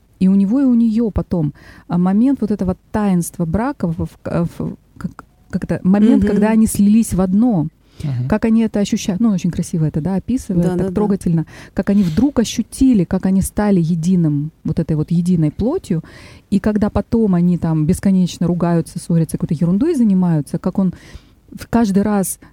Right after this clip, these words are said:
Speaker 1: пытаясь обидеть ее или доказать ее виновность, чувствует, что он бьет сам себя.
Speaker 2: Да, да,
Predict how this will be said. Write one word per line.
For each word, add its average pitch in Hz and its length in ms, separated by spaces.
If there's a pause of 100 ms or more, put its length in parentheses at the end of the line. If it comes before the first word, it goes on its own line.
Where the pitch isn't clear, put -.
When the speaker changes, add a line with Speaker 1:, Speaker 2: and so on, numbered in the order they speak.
(280)
Speaker 1:
пытаясь 190 640
обидеть 170 560
ее 180 580
или 175 400
доказать 196 460
ее 185 160
виновность, 240 340
чувствует, 240 300
что - 180
он 180 120
бьет 185 300
сам 185 220
себя. 180 320
Speaker 2:
Да, 180 200
да, 160 260